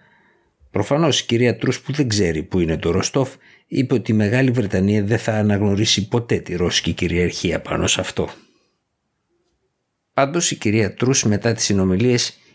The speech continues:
είπε ότι βεβαίως δεν ήταν μουγγί κατά τη διάρκεια των συνομιλιών αυτών, αλλά προέβαλε τη θέση του Ηνωμένου Βασιλείου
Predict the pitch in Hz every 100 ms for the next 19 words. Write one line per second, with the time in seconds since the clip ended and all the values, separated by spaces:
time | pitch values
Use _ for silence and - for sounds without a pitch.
0 | _ - 127 123 127 117 113 98 98 117
1 | 117 113 - _ _ - 98 123 127 104
2 | 90 87 92 90 98 90 - 85 85 90
3 | 90 82 87 80 80 - 85 - 85 90
4 | 82 80 85 82 82 - 113 110 - -
5 | - 101 107 - 113 131 120 98 90 92
6 | 110 101 95 - 90 92 87 104 98 85
7 | 76 82 80 101 120